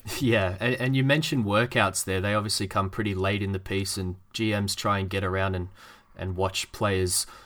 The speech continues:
uh, in person as much as possible. But, you know, is film really still the, the kind of main driver when it comes to breaking down a, a, a prospect? Is that kind of, you know, what percentage would you put on that? And, and can you even think of a story where film,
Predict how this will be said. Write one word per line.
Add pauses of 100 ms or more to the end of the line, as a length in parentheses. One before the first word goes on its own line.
(180)
uh,
in
person
as
much
as
possible.
But, (260)
you
know,
is
film
really
still
the, (340)
the
kind
of
main
driver
when
it
comes
to
breaking
down
a,
a,
a
prospect?
Is
that
kind
of,
you
know,
what
percentage
would
you
put
on
that?
And,
and
can
you
even
think
of
a
story
where
film,